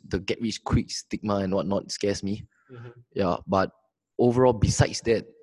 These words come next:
Speaker 1: I attended other seminars as well, like those Shopee. I bet you have heard of those
Speaker 2: Yeah.
Speaker 1: Lazada and
Speaker 2: Yes.
Speaker 1: whatnot, ways to make money, not just investing.
Speaker 2: Yes.
Speaker 1: And really through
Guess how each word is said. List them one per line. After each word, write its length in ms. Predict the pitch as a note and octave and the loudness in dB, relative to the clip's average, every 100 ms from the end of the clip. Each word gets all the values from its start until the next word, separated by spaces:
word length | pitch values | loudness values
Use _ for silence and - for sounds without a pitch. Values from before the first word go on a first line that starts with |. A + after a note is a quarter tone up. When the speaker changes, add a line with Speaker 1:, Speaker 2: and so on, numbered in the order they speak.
| - | -4
Speaker 1:
I 80 | |
attended 340 | F#2+ F#2+ G2+ G#2 | -2 0 0 0
other 240 | - G#2+ C#3 | 2 2 2
seminars 380 | B2+ A2+ A2+ G#2 | 0 -2 -2 -4
as 160 | F#2+ | -2
well, 240 | G2 G#2 G#2 | 0 0 0
like 160 | F#2+ | 0
those 220 | G#2 G#2 - | 0 -2 -4
Shopee. 560 | - - F#2+ - F#2 - _ _ - | -8 -2 -2 -2 -8 -8 _ _ -8
I 60 | G2+ | 0
bet 120 | A2 | 0
you 120 | G2+ | 2
have 120 | F2+ | -2
heard 160 | A2 F#2+ | -2 -2
of 140 | F#2 | -2
those 160 | F#2+ F#2+ | -2 -2
Speaker 2:
Yeah. 100 | - - - - G#2+ | -4 -12 -20 -2 0
Speaker 1:
Lazada 460 | G2 G2 G2 F2+ - | 2 0 0 -2 -6
and 100 | - | -6
Speaker 2:
Yes. 20 | F#2 | -2
Speaker 1:
whatnot, 360 | F#2+ G2 - | 0 0 -2
ways 260 | E2+ G#2+ G#2+ | 0 2 2
to 60 | F#2+ | -2
make 160 | - | -4
money, 280 | G2+ F#2 F#2 | -2 -2 0
not 140 | G2 F#2+ | -2 -4
just 140 | - | -6
investing. 380 | F2+ F#2+ - F2+ _ _ | -4 -4 -4 -10 _ _
Speaker 2:
Yes. 320 | G#2 - - _ - | -16 -16 -20 _ 0
Speaker 1:
And 160 | A2+ - | 0 2
really 240 | C3 C#3+ | 4 4
through 260 | D3+ - A#2 | 2 -2 -2